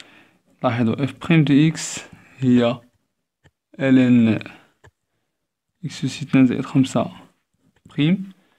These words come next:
كما قلت لكم هنا هي إي برايم دي إكس على إي دي إكس، يعني مشتقة إكس كاري زائد خمسة على إكس كاري زائد خمسة.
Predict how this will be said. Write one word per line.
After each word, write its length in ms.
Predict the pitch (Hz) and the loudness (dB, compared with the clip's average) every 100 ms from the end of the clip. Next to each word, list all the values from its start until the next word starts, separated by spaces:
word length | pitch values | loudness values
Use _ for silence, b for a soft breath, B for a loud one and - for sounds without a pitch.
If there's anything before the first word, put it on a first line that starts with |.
| _ _ _ _ _ _ _ _ - | _ _ _ _ _ _ _ _ -4
كما 220 | 151 151 | 0 2
قلت 260 | 156 147 143 | 2 2 2
لكم 240 | 143 143 | 2 2
هنا 320 | 131 131 127 | 4 4 4
هي 200 | 127 131 - | 4 2 2
إي 60 | 165 | -2
برايم 300 | - - 147 | -2 0 4
دي 140 | 131 | 4
إكس 180 | 131 - | 2 0
على 180 | - - | -4 -4
إي 100 | 113 | -2
دي 160 | 147 196 | 0 -2
إكس، 260 | 190 - _ - | -4 -14 _ -4
يعني 380 | 127 131 131 - B B B - | 2 4 4 0 B B B -6
مشتقة 460 | 147 - 226 226 | -4 -2 -2 0
إكس 380 | 202 - 165 - | -2 -2 -8 -6
كاري 240 | 139 139 127 | -2 0 0
زائد 200 | - - | -2 -2
خمسة 420 | 131 131 202 208 - _ _ _ _ _ _ _ _ _ _ _ _ - _ - | 0 2 0 -6 -10 _ _ _ _ _ _ _ _ _ _ _ _ -20 _ -4
على 260 | 135 156 | -2 0
إكس 140 | 185 190 | 0 -2
كاري 220 | 196 190 | -2 0
زائد 180 | 180 147 | 0 -2
خمسة. 400 | - - - | -4 -6 -10